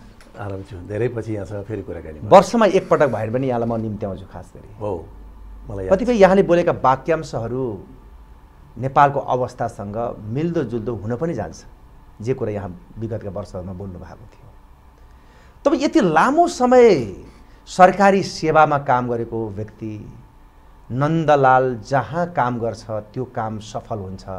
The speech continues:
Speaker 2: भन्ने उदाहरण पेश गरेको व्यक्ति, तर अब असफल भएर कुनै एउटा सोकेसमा बन्द गर्ने पार्टीको पछाडि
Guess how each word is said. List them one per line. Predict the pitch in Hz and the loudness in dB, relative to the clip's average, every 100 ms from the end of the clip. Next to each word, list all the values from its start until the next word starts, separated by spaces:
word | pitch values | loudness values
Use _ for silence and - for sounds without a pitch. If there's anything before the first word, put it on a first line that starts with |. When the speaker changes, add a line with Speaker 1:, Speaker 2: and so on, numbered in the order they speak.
| 92 - - - - | -12 -20 -20 -20 -16
Speaker 2:
भन्ने | 107 110 | -12 -12
उदाहरण | 123 131 110 131 127 - | -10 -8 -6 -6 -8 -10
पेश | 123 - 110 | -12 -10 -10
गरेको | 101 95 | -10 -10
व्यक्ति, | 92 - - 87 - - - _ - _ - - - _ | -14 -16 -20 -20 -20 -20 -20 _ -20 _ -20 -20 -20 _
तर | 202 | 10
अब | 247 233 175 180 170 117 - - | 12 12 8 10 8 6 0 -2
असफल | 180 175 - 226 254 269 160 | 0 0 -2 -2 4 4 4
भएर | 110 139 170 339 349 - - - | -2 4 4 4 -2 -16 -20 -6
कुनै | 190 208 | 0 4
एउटा | 196 185 | 6 6
सोकेसमा | 175 - 196 208 226 - 139 113 | 4 0 -2 2 0 2 -2 0
बन्द | 180 202 160 | 0 2 2
गर्ने | 151 139 143 | 2 -2 -2
पार्टीको | 151 143 143 190 175 131 | 0 0 0 -6 -6 -6
पछाडि | 120 110 107 101 | -6 -6 -8 -8